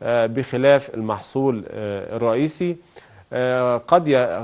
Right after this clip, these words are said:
قد تكون هذه الحشائش بتشارك المحصول في المكان، يعني في التربة نفسها،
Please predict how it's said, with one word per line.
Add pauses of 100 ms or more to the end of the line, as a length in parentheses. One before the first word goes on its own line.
قد
تكون
هذه
الحشائش (160)
بتشارك
المحصول (300)
في
المكان،
يعني
في
التربة
نفسها،